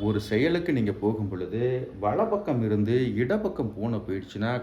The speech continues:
கடவுளே சொன்னாலும் நிக்காதீங்க. அந்த காரியம் உங்களுக்கு வெற்றியை கொடுக்கும். நூத்துக்கு ஆயிரம் சதம் நீங்க உறுதியா நீங்க செல்லலாம். ஒரு செயலுக்கு நீங்க செல்லும் பொழுது வலப்பக்கம் இருந்து இடப்பக்கம் போச்சுன்னா அந்த காரியம்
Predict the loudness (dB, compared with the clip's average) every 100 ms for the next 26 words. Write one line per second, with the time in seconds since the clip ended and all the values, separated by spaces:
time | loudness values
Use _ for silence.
0 | -2 0 4 4 2 0 -2 -2 -4 0
1 | 0 -2 -4 -4 -4 -2 -4 -4 -2 -2
2 | -2 -2 -2 0 -2 -4 -4 -4 -2 -4
3 | -6 -10 -4 0 0 0 0 0 0 -2
4 | -2 -4 -8 -20 -20 -20 -10 0 0 0
5 | -2 2 4 4 6 6 6 2 0 0
6 | 2 2 2 0 -6 -18 -20 -20 -20 -2
7 | 2 4 6 6 6 2 0 0 0 0
8 | -2 -2 -2 0 2 4 2 0 0 -2
9 | -2 -2 0 0 -2 0 2 2 0 0
10 | 0 -4 -4 -2 0 -2 0 0 0 -2
11 | -2 -4 -4 -2 -2 -2 -2 2 0 0
12 | -14 -20 -20 -20 -20 -8 -6 -6 0 2
13 | 4 2 -2